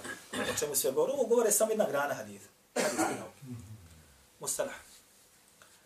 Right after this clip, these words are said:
Kaže on, prenosi se od imama Malika.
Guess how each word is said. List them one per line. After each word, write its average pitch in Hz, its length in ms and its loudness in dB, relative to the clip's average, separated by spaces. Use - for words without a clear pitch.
Kaže 247 340 12
on, 285 280 12
prenosi 277 500 12
se 262 120 12
od 254 120 12
imama 262 400 10
Malika. 262 560 12